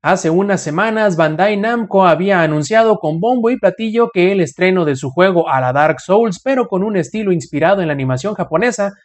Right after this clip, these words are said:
Code Vein, llegaría al mercado el próximo veintiocho de septiembre con todo y sus versiones de edición de colección. Pero ya no más.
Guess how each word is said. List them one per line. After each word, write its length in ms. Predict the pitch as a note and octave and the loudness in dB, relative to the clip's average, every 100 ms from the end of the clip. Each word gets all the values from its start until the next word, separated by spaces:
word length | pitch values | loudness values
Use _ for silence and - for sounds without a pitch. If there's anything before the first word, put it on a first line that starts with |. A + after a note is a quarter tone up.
| _ | _
Code 300 | _ D3+ C#3+ | _ 2 2
Vein, 340 | C3 A3 A3 A#3+ - _ _ | 2 0 0 -6 -12 _ _
llegaría 480 | F#3+ A3+ B3+ C#4+ C4 | 0 2 2 2 0
al 80 | |
mercado 400 | G#3 E3 E3 G#3+ | 0 -2 2 2
el 140 | G3+ F#3 | 2 0
próximo 440 | G3+ A3 G#3 D#3+ | -2 -2 -4 -2
veintiocho 480 | C#3 C3+ G3 G#3+ F3 | -2 -4 -4 -2 -2
de 120 | A3 | -2
septiembre 560 | G#3+ F3 G#3+ A#3 A#3 A#3 | -6 -8 -6 -4 -4 -4
con 180 | F#3+ F3+ | -2 -2
todo 220 | A#3+ B3+ | 0 -2
y 80 | G3+ | -2
sus 180 | A#3+ G3+ | -6 -2
versiones 520 | E3+ C#3+ G3 F#3 D3+ | -2 -2 -2 -2 0
de 60 | |
edición 340 | C#3+ C3+ F3 F#3+ | -2 -2 -2 -2
de 100 | D#3+ | -2
colección. 520 | C3+ C3 E3+ D#3 C3 _ _ _ _ _ | -2 -4 -2 -4 -6 _ _ _ _ _
Pero 200 | - C#3 | -4 -2
ya 160 | C3+ C#3+ | 0 0
no 120 | E3 | 2
más. 340 | E3+ A3+ - | 2 0 -2